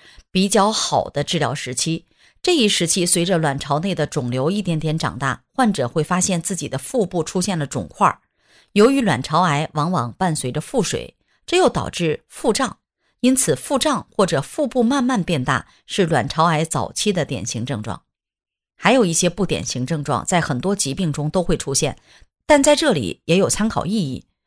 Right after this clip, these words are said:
它们是月经不调、腰酸背痛、胃疼、腹便秘、尿频或尿急、疲惫、原因不明的体重减轻等。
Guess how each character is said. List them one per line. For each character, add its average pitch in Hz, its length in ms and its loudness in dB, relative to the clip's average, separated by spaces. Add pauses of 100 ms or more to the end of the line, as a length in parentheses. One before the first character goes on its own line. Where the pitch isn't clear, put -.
(160)
它 190 160 2
们 180 40 4
是 170 380 2
月 214 100 4
经 214 200 0
不 202 80 -4
调、 135 540 -4
腰 160 140 2
酸 175 220 0
背 180 100 0
痛、 190 360 0 (220)
胃 269 200 4
疼、 98 320 -6 (720)
腹 - 180 -2
便 262 180 4
秘、 254 340 2 (320)
尿 254 180 6
频 170 240 4
或 208 100 2
尿 208 160 2
急、 135 400 -4 (220)
疲 180 240 0
惫、 254 240 2 (300)
原 220 200 6
因 285 140 2
不 285 140 -2
明 147 200 0
的 170 80 2
体 139 200 -6
重 180 160 -2
减 110 200 -4
轻 220 220 0
等。 - 160 -4